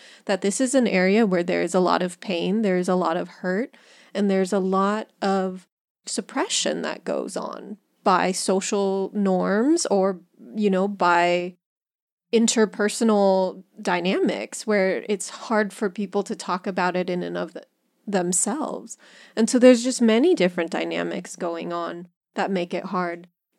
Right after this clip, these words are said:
And I do wish that there were, particularly for men, more spaces where they could share their stories, have them be listened to,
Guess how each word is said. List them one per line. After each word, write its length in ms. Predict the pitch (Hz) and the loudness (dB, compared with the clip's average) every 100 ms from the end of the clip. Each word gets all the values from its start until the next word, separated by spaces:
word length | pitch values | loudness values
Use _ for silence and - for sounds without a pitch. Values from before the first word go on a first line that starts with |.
| _ _ _ - | _ _ _ -2
And 120 | 240 | 4
I 120 | 233 | 4
do 300 | 208 240 392 | 4 4 4
wish 420 | 214 165 185 - | 6 6 4 -2
that 420 | - 180 175 - - | 0 2 2 0 0
there 200 | 190 190 | 2 2
were, 500 | 190 208 233 196 - | 2 4 4 0 -4
particularly 680 | 233 208 190 202 202 190 185 | -8 -6 -4 -2 0 2 2
for 220 | 180 180 | 0 -2
men, 380 | 180 185 247 180 | 0 0 2 2
more 220 | 180 180 | 2 0
spaces 800 | 185 - 202 247 - - 190 - | -2 -4 -4 -4 -4 -6 -8 -4
where 160 | 190 180 | -4 -2
they 240 | 180 180 | -2 -4
could 340 | 175 202 185 | -4 -6 -4
share 360 | 180 - 196 285 | -6 -2 0 2
their 180 | 214 180 | 2 0
stories, 560 | - 185 180 180 185 | -4 -6 -4 -6 -6
have 260 | - 208 196 | -6 -6 -2
them 220 | 233 240 | 0 2
be 140 | 220 185 | 2 0
listened 440 | 185 - 180 180 | 0 -4 -6 -8
to, 320 | - 185 180 | -4 -4 -6